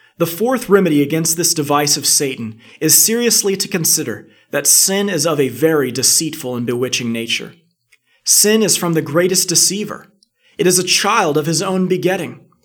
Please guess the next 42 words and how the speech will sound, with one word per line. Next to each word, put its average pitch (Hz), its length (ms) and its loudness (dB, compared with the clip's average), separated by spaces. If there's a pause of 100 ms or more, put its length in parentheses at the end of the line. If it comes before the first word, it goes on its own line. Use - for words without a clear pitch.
(300)
It 190 100 2
is 185 120 2
the 196 60 4
ground 175 520 0
of 160 80 -2 (100)
all 196 380 2
the 151 100 -2
deceit 147 460 0
in 156 100 -2
the 139 80 -2
world, 131 480 -4 (220)
and 165 160 0
it 180 100 2
is 160 220 2
in 190 280 0
its 180 200 -2
own 180 280 -2
nature 143 480 -2 (140)
exceedingly 139 720 0
deceitful. 120 720 -4 (960)
But 190 140 6
exhort 185 580 4
one 208 140 2
another 208 260 2
daily 170 420 2
while 156 300 0
it 185 60 -2
is 156 140 -2
called 156 460 -4
day, 131 520 -6 (600)
in 160 120 -2
case 185 320 2
any 208 280 4
of 156 120 2
you 143 120 2
become 143 340 -4
hardened 156 500 -2
through 151 300 -4
the 143 80 -2
deceitfulness 143 640 -2
of 127 100 -6
sin. 127 460 -4